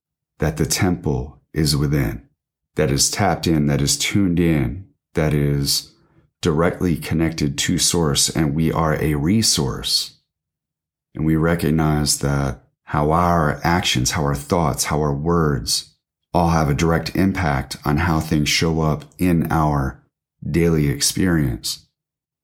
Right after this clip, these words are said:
There is an accountability and responsibility that comes forward. Now we can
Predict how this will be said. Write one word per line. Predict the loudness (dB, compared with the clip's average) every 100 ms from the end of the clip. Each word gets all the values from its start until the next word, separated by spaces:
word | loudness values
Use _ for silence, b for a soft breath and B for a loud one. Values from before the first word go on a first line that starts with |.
| _
There | 0 2
is | 2 2 0 -2
an | -2
accountability | -2 0 0 2 2 2 2
and | 0 0
responsibility | 0 0 0 0 0 2 2 2 0
that | 0 -2
comes | -2 -2 0
forward. | -4 -2 0 0 -2 -6 -16 _ _ _ -6
Now | -2 0 2
we | 0 0
can | 0 0 2 2 0 -4